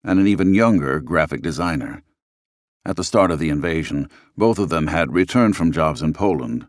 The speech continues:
to volunteer. I asked if they expected to win. "We don't even think about anything else," the graphic designer said. "We need victory.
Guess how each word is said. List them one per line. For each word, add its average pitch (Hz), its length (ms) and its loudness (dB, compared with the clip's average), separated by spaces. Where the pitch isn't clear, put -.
to 65 100 -10
volunteer. 67 720 -6
I 131 140 4
asked 127 560 2
if 107 160 -6
they 131 160 2
expected 90 540 -2
to 87 60 0
win. 64 460 -2
"We 107 140 2
don't 110 160 4
even 90 220 0
think - 260 2
about 73 260 -2
anything 69 380 -4
else," 62 340 -10
the 78 80 -2
graphic 80 360 -2
designer 71 380 -4
said. - 400 -12
"We 127 140 8
need 113 300 10
victory. - 480 -10